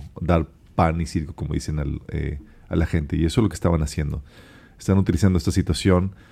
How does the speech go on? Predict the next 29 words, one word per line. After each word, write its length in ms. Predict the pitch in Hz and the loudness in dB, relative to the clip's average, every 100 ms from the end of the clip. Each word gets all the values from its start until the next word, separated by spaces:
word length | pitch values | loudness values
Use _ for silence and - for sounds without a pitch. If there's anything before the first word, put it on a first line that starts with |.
| - - _ - | -20 -20 _ 0
eh, 320 | 85 82 80 | 2 2 2
en 80 | 90 | 6
medio 140 | 104 | 6
de 40 | 120 | 6
esta, 220 | 139 131 | 6 4
de 200 | 107 92 | 6 4
todo 180 | - 104 | 6 4
esto, 380 | 101 135 127 - - | 6 4 2 0 2
pues, 220 | 104 101 95 - - | 8 8 8 4 4
pues 200 | 101 - | 2 6
para 200 | 101 98 | 6 8
desviar 560 | 98 90 101 113 131 | 6 6 10 10 10
entre, 600 | 151 131 120 104 98 82 - | 6 4 6 8 8 6 0
eh, 580 | - 85 82 80 80 - - | 0 2 4 2 0 -4 -4
la 80 | 85 | 0
atención 320 | 87 78 98 | 0 2 2
entre 220 | 117 104 95 | 2 2 2
tantas 260 | 107 104 | 2 2
cosas 180 | 113 101 | -2 -2
que 60 | - | -2
están 160 | 110 | 0
sucediendo 320 | 98 101 92 | 2 2 4
en 60 | 98 | 2
el 40 | |
mundo 160 | 92 98 | 2 0
que 100 | - | -2
son 180 | - 87 | 0 2
muy 580 | 90 95 98 104 107 104 | 4 6 6 8 8 6
relevantes. 720 | 85 73 73 76 127 - | 4 2 2 0 -2 -4